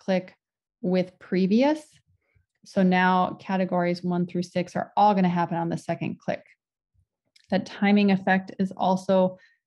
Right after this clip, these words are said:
down here where you can, um, adjust it.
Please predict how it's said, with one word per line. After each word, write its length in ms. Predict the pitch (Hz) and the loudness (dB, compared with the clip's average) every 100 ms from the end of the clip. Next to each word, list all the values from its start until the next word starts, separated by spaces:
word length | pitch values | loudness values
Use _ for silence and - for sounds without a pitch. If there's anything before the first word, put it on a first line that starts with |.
| _ | _
down 280 | - 180 175 | -4 0 0
here 600 | 175 - 190 - 185 214 - _ _ - | -4 -4 -2 -2 -2 -4 -8 _ _ -6
where 120 | 180 | -4
you 120 | 175 | -4
can, 280 | 175 175 175 _ _ - | -2 -4 -4 _ _ -6
um, 480 | 165 175 196 180 _ 339 339 190 | -4 -2 -4 -6 _ -20 -6 -4
adjust 420 | 185 196 160 - | -2 -2 -4 -6
it. 280 | 185 - | -8 -8